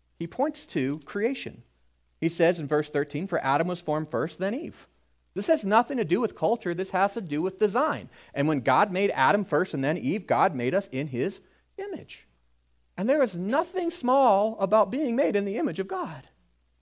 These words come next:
And so we also see in verse fourteen the, the consequences of ignoring that.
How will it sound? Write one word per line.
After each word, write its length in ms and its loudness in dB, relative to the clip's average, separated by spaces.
And 100 -2
so 300 8
we 200 4
also 280 4
see 220 -2
in 40 0
verse 220 0
fourteen 720 -2
the, 380 2
the 240 -2
consequences 840 -4
of 160 0
ignoring 540 -2
that. 240 -12